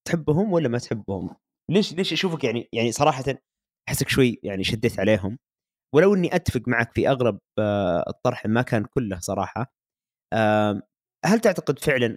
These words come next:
كل اللي قلناه اليوم، آم، هل هو واجب على المترجم بنفسه، ولا أيضا في أدوار، أو خلنا نقول، آه، آه، ممكن نفع-، تفعل أدوار لأطراف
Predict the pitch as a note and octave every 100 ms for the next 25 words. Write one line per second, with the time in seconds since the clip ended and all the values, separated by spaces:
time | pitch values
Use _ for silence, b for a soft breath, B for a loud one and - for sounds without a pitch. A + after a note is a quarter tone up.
0 | - - D#3 B2 G#2+ A2 A2+ G2+ G2 G2
1 | F#2 - _ - F#2+ F#2 F2 F2 _ -
2 | E3 D#3 E3 C3+ C3 D3 C#3 B2 - _
3 | _ A#2 C3+ B2+ B2 C#3 C3 A#2 A2 C#3
4 | C#3+ - D#3+ D#3+ _ _ _ _ A#3 C4
5 | A3+ D3+ A#2+ - - D3 - A#2+ C3 C3
6 | - C3 D3+ C3+ - C3 C3+ - _ _
7 | B2+ - - D#2+ - _ _ - D3+ F3
8 | - B2+ D#3 C3+ - - B2 D3+ A#2 G#2+
9 | - A#2 B2 B2 C3+ C3 A#2+ B2 - D#3
10 | E3